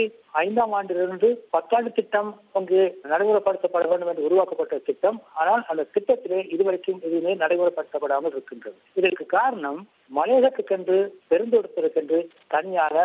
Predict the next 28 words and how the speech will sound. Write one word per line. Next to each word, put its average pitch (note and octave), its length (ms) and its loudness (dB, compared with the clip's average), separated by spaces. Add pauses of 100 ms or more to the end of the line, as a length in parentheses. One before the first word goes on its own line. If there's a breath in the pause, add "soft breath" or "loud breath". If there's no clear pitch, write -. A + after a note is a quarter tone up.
(120)
ஓர் D#3+ 220 2 (140)
அமைச்சு E3+ 440 -4 (160)
இல்லை. C3 300 -8 (200)
எனவே D3+ 180 -4
முதலாவது G3+ 500 2
அமைச்சு F3+ 380 -2
தேவை, C#3+ 280 0 (140)
அதுக்கு A3+ 280 -2
பிறகுதான் D#3+ 560 -2 (220)
ஏனைய D#3+ 280 0
திட்டங்கள். G#2+ 500 -12
எனவே D3 180 -4
எங்களுடைய D3 260 -2 (120)
வேண்டுகோள், G#3+ 380 2
அடுத்த F#3+ 280 -2
வேண்டுகோள் D3+ 440 -2 (240)
மலையகத்துக்கென்று D#3 680 -2 (240)
தனியான C#3+ 360 -2
ஒரு C#3 180 -4
அமைச்சு, E3 360 -4 (320)
அதற்கூடாகத்தான் E3+ 680 0
இதை D#3 100 -2
நடைமுறை-, D3 520 -6
நடைமுறைப்படுத்த D3+ 540 -4
முடியும் F3+ 280 0
என்பதுதான் D3+ 560 -4
எங்களுடைய C#3+ 340 -4 (180)
வினவி. B2+ 220 -12